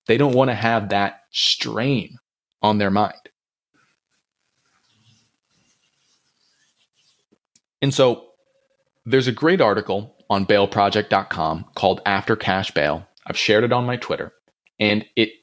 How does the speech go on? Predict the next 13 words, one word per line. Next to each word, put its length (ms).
explains 540
everything 340
that 80
I've 200
explained 560
in 60
a 60
very, 240
very 220
clear 520
and 100
succinct 460
way. 200